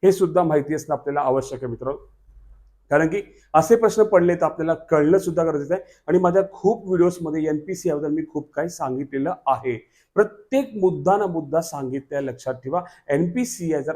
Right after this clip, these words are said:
आलं, तर आपल्याला यूपीआय शी संबंधित असणारा हा खूप मोठा घटक आहे, हे सुद्धा आपल्याला बघूया आपण, पुढे नेऊया आपण, ठीक आहे. एनपीएससी युनिफाईड पेमेंट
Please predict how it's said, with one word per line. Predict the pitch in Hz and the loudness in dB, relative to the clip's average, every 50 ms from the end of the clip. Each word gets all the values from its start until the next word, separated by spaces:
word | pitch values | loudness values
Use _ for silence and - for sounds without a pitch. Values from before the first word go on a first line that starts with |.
| - 143 | -6 -6
आलं, | 135 135 135 135 | -4 -4 -4 -4
तर | 151 | -4
आपल्याला | 147 135 131 - - 143 151 151 | -4 -4 -4 -6 -4 -4 -4 -2
यूपीआय | 139 131 139 156 160 160 160 - 214 214 214 208 196 | -2 -2 0 2 2 0 0 -2 2 4 4 4 2
शी | - 202 | 0 -6
संबंधित | 185 - - 143 147 139 135 139 156 160 - - | -10 -6 -6 -4 -2 -2 -2 -2 -2 -4 -8 -12
असणारा | 131 - - 131 131 135 143 | -14 -10 -8 -6 -4 -4 -4
हा | 123 135 175 214 - - - _ _ _ - | -2 0 0 0 0 -4 -14 _ _ _ -10
खूप | - - 233 269 285 285 - 196 | -2 2 4 4 4 2 -4 -6
मोठा | 180 151 143 - - - 147 165 175 139 117 | -4 -4 -4 -4 -6 -8 -8 -8 -8 -8 -10
घटक | - 123 135 123 131 135 139 - - _ - | -12 -12 -8 -4 -2 -2 -2 -4 -10 _ -8
आहे, | 127 120 110 - - 107 107 107 - _ _ _ _ - 139 | -6 -6 -6 -6 -10 -10 -10 -10 -12 _ _ _ _ 4 8
हे | 170 202 | 8 8
सुद्धा | 190 - 175 160 135 120 117 139 | 8 6 -2 -4 -4 -4 -8 -8
आपल्याला | 151 147 - - - 120 139 180 | -8 -8 -8 -6 -4 -4 -2 0
बघूया | 185 190 202 185 180 185 165 143 | 4 4 4 4 4 2 2 2
आपण, | 120 - 135 | 0 -2 -6
पुढे | 123 - - 175 175 180 | -6 0 2 4 4 4
नेऊया | 151 120 107 104 104 113 | 4 0 -4 -8 -12 -16
आपण, | - _ _ 117 | -18 _ _ -20
ठीक | - 135 139 190 | -20 -14 -12 -10
आहे. | 202 - _ _ _ _ _ _ - 175 | -12 -12 _ _ _ _ _ _ -2 0
एनपीएससी | 190 208 202 269 269 254 269 277 | 0 0 0 -2 -2 -2 -2 -2
युनिफाईड | 277 269 214 202 202 214 214 208 247 247 240 | -2 -2 0 -2 -2 -4 -2 -2 -2 -2 -2
पेमेंट | 247 - 196 185 185 185 202 | -4 -6 -6 -6 -4 -6 -6